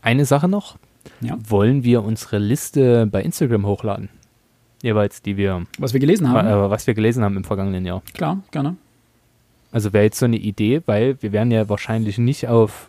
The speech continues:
Speaker 1: alles eingehen, was wir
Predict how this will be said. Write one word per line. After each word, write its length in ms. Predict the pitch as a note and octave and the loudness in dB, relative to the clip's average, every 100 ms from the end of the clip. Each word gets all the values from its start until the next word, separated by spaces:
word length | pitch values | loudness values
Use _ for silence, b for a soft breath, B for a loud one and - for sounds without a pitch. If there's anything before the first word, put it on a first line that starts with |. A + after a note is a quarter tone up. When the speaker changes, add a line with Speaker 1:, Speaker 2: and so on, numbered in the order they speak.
| _ | _
Speaker 1:
alles 380 | G#2 A2 B2+ - | -2 0 0 -2
eingehen, 800 | G#2 G#2 A#2+ A2+ A2+ A2+ A2 A2+ - _ _ _ _ _ _ _ _ _ _ _ _ B B B B - | -4 -2 -2 0 0 2 0 -4 -10 _ _ _ _ _ _ _ _ _ _ _ _ B B B B -2
was 280 | G#2+ - | -2 -2
wir 560 | A2+ G#2+ G#2 G2+ G2+ | -2 2 2 2 0